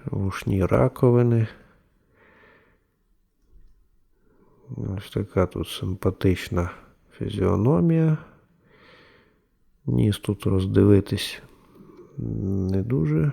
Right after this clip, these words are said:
виходить. Ось там, можливо, це все ж таки ніздрі. Щось там видно.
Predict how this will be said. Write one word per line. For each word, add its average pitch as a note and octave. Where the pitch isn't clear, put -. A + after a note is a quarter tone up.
виходить. D3
Ось B2
там, F#2
можливо, G2
це -
все G2+
ж -
таки G#2+
ніздрі. B2
Щось -
там F#2+
видно. F#2